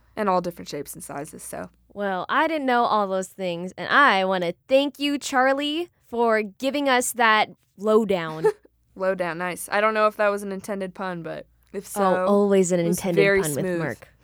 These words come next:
Speaker 2: If it seems murky, it probably
Speaker 1: <laughs>
Speaker 2: is.
Speaker 1: Okay.
Speaker 2: <laughs>
Speaker 1: I'm gonna give you, like, a few less points for that one, but I like the spirit.
Speaker 2: It's okay. You, you'd give me more than Nige would give me. <laughs> All right, well, everybody, Charlie Stipe has given us the hype of what you need to know about pelvic exams.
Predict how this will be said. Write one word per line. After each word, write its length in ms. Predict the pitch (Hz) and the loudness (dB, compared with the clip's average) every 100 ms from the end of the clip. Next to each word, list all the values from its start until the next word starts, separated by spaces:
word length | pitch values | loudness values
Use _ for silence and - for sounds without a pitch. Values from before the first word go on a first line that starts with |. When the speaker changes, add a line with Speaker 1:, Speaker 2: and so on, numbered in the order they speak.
| _ | _
Speaker 2:
If 160 | - 226 | -10 -6
it 80 | 262 | -4
seems 340 | 302 294 269 | 0 2 2
murky, 640 | 247 247 277 - 170 170 185 _ | 2 4 4 0 -6 -6 -10 _
it 200 | - - | -4 -4
probably 640 | 196 180 185 180 185 185 | 0 2 2 0 0 2
Speaker 1:
<laughs> 120 | 220 196 | 2 0
Speaker 2:
is. 180 | - 175 | -2 -4
Speaker 1:
Okay. 220 | 165 165 302 587 | -6 -6 -8 -2
Speaker 2:
<laughs> 100 | 302 - 277 269 | -2 -2 -4 -6
Speaker 1:
I'm 100 | 208 | -4
gonna 120 | 226 240 | -4 -4
give 100 | 247 | -4
you, 140 | 254 | 0
like, 240 | 233 202 - _ _ | 2 2 -2 _ _
a 120 | - | -8
few 340 | 208 - 233 226 | -8 -8 -6 0
less 200 | 196 190 | 0 -2
points 300 | - 190 175 | -6 -8 -8
for 100 | 175 | -8
that 180 | 170 160 | -8 -8
one, 180 | 165 160 | -12 -10
but 300 | 165 156 - _ - - | -8 -8 -12 _ -16 -8
I 100 | 190 | -4
like 280 | 180 175 - | -2 -4 -6
the 160 | 175 165 | -6 -6
spirit. 540 | - - 175 170 - _ _ - | -10 -10 -8 -10 -14 _ _ -10
Speaker 2:
It's 160 | 233 | -4
okay. 200 | 269 254 | -2 0
You, 220 | 214 214 196 | 0 0 0
you'd 160 | 240 247 | -2 0
give 100 | 311 | 0
me 80 | 311 | 4
more 160 | 277 | 6
than 140 | 254 233 | 6 4
Nige 240 | 196 202 | 4 2
would 100 | 190 | 0
give 120 | 175 170 | -8 -10
me. 160 | 170 208 - - | -10 0 2 2
<laughs> 240 | 587 _ - | -2 _ 2
All 220 | 262 302 | 4 6
right, 240 | 311 277 | 4 2
well, 180 | 262 320 | 2 2
everybody, 500 | 311 311 285 294 294 | 2 0 -2 -2 -4
Charlie 440 | 262 311 311 294 277 | -6 -4 -4 -4 -8
Stipe 640 | - - - 320 359 381 | -8 -6 2 2 2 -2
has 300 | 339 302 233 | -6 -6 -6
given 280 | 220 349 392 | -4 -4 -2
us 160 | 370 392 | -2 -2
the 160 | 339 | -4
hype 280 | 349 285 285 | 0 0 -2
of 220 | - 214 196 | -2 -2 0
what 240 | 226 214 | 0 0
you 280 | 214 269 392 | -4 -6 -4
need 200 | 370 339 | -4 -6
to 80 | 330 | -6
know 240 | 277 262 | -2 -2
about 420 | - 196 196 196 - | -2 -2 0 -2 -4
pelvic 460 | - 220 262 285 | -10 -6 -4 -6
exams. 640 | 262 196 220 202 175 175 | -8 -6 -4 -4 -4 -6